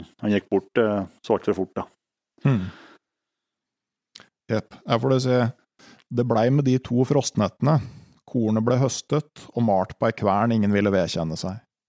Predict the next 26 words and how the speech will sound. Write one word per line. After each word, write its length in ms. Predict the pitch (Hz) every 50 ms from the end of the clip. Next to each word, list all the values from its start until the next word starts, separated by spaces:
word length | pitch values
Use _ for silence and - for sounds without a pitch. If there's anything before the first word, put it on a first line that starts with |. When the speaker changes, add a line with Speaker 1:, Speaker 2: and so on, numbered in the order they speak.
| _ _ _ _
Speaker 2:
Jeg 140 | 101 98 98
syns 180 | 113 120 127
ennå 380 | 233 202 135 117 95 90 98 113
å 120 | - - 123
fornemme 460 | - - 135 117 95 87 78 87 104 101
smaken 580 | - - - 90 82 76 73 - - - 101
av 80 | 104 104
flatbrødet 680 | - - 87 - - - _ - 90 90 92 123 160 175 160
som 140 | - 120 107
ble 140 | 107 107
bakt 500 | 113 107 120 - _ - - _ - - - _
av 180 | - 165 120
dette 220 | 110 104 - 104 104
mjølet. 300 | 92 82 71 - - - _ _ _ _ - - - - _ _
Det 80 | 120 113 -
krislet 480 | - 139 139 117 - - - - 95 -
av 120 | 107 113 117
liv 460 | 113 107 110 117 139 160 165 143 127 -
og 220 | - - - -
trygghet 720 | - - 104 104 104 98 104 104 98 131 175 165 - _ -
når 160 | 139 110 110
en 120 | 113 123 -
knaste 560 | - - 147 127 110 78 - - - - 113
brød 240 | 104 92 90 85 82
mellom 240 | 92 90 98 95 107
tennene. 380 | - 85 82 85 87 95 107